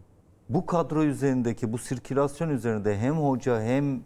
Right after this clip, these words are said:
oyuncular üzerindeki, e, bir doğruyu, bir düzeni, bir buradan çıkacak verimi bulamadığı kanaatindeyim. Bu kadar yanlış da, örneği de şuradan veriyorum. Gömleğin yakasını bir yerden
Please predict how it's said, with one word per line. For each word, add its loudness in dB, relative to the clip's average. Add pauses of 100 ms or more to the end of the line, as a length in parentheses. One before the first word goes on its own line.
oyuncular 2
üzerindeki, -2 (600)
e, 2 (920)
bir 0 (380)
doğruyu, 4
bir 0
düzeni, 2 (200)
bir 2 (160)
buradan 2
çıkacak 0
verimi 2
bulamadığı 0
kanaatindeyim. -4 (640)
Bu -2
kadar 4
yanlış 0
da, 0
örneği 0
de 2
şuradan 0
veriyorum. -2 (120)
Gömleğin 2
yakasını -2
bir -2
yerden 0